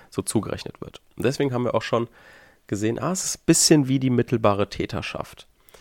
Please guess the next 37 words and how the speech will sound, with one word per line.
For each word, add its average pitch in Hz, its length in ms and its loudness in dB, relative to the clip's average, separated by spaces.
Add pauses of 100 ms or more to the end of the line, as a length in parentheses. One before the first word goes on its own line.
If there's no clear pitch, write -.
(480)
Und 110 80 -4
deswegen 117 260 0
können 107 180 0
wir - 100 -2
auch 156 100 0
sagen, 95 260 0
wenn 156 280 0
wir 143 120 2
jetzt - 600 -4 (540)
merken, 101 380 0
es - 120 -8
ist - 120 -2
kein 147 220 2
Betrug, 104 320 -4
also 95 140 0
es 92 100 -4
fehlt - 220 0
an 101 100 2
einem 95 140 -6
Tatbestandsmerkmal, - 920 -4
dann - 160 0
können 147 240 -4
wir 139 80 0
natürlich, 127 680 -2 (440)
insbesondere 95 640 -2
wenn 95 400 -4 (140)
die 95 420 -4
Herausgabe 101 720 2
einer 92 220 2
Sache 98 240 0
nicht 92 180 -6
freiwillig 120 460 2
geschieht, 143 340 -4
sondern 95 240 -2
weil 92 180 -4
sich - 160 -14
der, - 240 -6